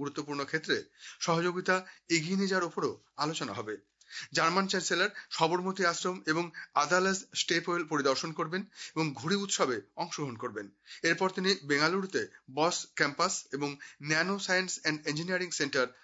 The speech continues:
পরিদর্শন করবেন। জম্মু ও কাশ্মীরে ঐতিহাসিক মুঘল রোড আজ যানবাহন চলাচলের জন্য পুনরায় খুলে দেওয়া হয়েছে। প্রতিকূল আবহাওয়া এবং রাস্তা পরিষ্কারের জন্য গত সাত দিন ধরে রাস্তাটি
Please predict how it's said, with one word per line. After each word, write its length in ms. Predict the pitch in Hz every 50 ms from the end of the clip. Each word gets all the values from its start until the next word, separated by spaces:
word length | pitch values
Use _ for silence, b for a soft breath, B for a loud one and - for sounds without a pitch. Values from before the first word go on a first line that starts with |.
| b b b
পরিদর্শন 380 | 170 156 131 110 101 - 104 98 -
করবেন। 220 | 107 95 95 92 85 - _ _ _ _ _ _ _ _ _ _ _ _ _ _ - - - - - - B B B B B B B B -
জম্মু 240 | 170 180 190 196 220 226
ও 60 | 208
কাশ্মীরে 340 | 220 214 208 - 226 208 220 220 190 170
ঐতিহাসিক 480 | 165 - - 190 196 190 - 208 196 196 156 151
মুঘল 220 | 151 151 180 185 185
রোড 120 | 190 190 185 - 147
আজ 60 | 139 127 139
যানবাহন 340 | 135 135 143 151 160 175 170 151
চলাচলের 400 | 160 139 139 - 165 160 170 170 185
জন্য 140 | 170 131 101 90 - B B B B B
পুনরায় 340 | - 180 175 185 180 180 165 -
খুলে 180 | 190 180 156 120
দেওয়া 140 | 104 98
হয়েছে। 220 | 113 104 - - 120 98 - _ B B B B B B B
প্রতিকূল 380 | 190 196 196 220 196 208 208 208 - 156
আবহাওয়া 320 | 160 160 165 180 185 190 156
এবং 100 | 160 156 147 135
রাস্তা 200 | 131 135 - - 175 170
পরিষ্কারের 400 | 151 143 139 - - 170 180 180 170
জন্য 140 | 156 123 107 98 - 113
গত 100 | 135 135 143 -
সাত 120 | - 143 143 147
দিন 80 | 165 170 156
ধরে 140 | 160 151 101 90 - _ _ _ -
রাস্তাটি 300 | 135 135 - - 151 156